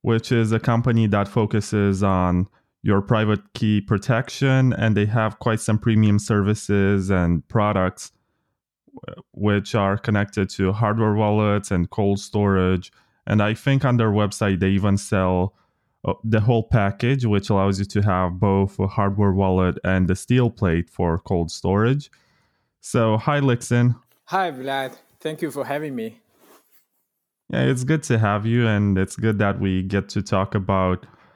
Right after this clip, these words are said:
Speaker 1: maybe a company that isn't brought in the spotlight too often.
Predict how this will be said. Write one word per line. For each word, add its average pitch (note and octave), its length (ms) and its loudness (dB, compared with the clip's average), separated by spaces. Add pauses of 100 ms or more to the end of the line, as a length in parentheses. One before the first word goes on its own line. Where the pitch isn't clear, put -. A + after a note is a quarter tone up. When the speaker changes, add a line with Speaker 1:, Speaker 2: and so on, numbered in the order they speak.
(440)
Speaker 1:
maybe B2+ 440 2
a A2+ 160 0
company B2+ 540 2
that G#2+ 300 0
isn't A2+ 440 2
brought G2+ 560 0 (280)
in G#2 180 2
the G2 80 0
spotlight G2 720 -4
too G2+ 200 -2
often. A#2 460 0